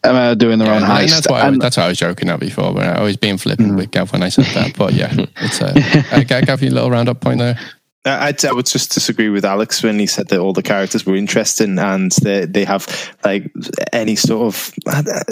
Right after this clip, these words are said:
Speaker 3: I don't know, I'm just saying that, like, a couple of them have development and have, like, a backstory and have a real, like, solid character, but others, you know, just kind of, well, there's eleven people. It's hard to give each character so much substance.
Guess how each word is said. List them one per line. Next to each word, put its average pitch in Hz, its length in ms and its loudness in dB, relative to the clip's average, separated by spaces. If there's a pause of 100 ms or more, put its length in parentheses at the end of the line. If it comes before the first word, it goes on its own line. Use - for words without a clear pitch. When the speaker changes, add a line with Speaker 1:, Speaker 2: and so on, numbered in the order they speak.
(380)
Speaker 3:
I 156 80 0
don't 170 180 2
know, 151 80 0
I'm 151 100 0
just - 140 0
saying 151 180 0
that, 143 80 0
like, 127 240 0
a 131 200 0
couple 151 240 2
of - 80 -6
them 117 140 0
have 113 260 0
development 107 540 0 (400)
and 110 240 0
have, 101 180 0
like, 104 140 0
a 101 40 0
backstory 107 760 0 (260)
and 101 320 0 (100)
have 107 260 -2
a 123 80 0
real, 104 360 0
like, 101 140 -2
solid 104 400 0
character, 104 400 0
but - 160 0
others, 185 500 0
you - 140 0
know, 113 120 2
just 135 200 -2
kind 143 180 0
of, 135 220 -2 (460)
well, 127 160 0
there's 143 180 0
eleven 156 380 0
people. 147 340 0
It's 156 100 -2
hard 147 300 0
to - 120 -2
give 131 300 -2 (240)
each - 240 0
character 127 400 0
so - 300 0
much 113 240 0
substance. - 600 -2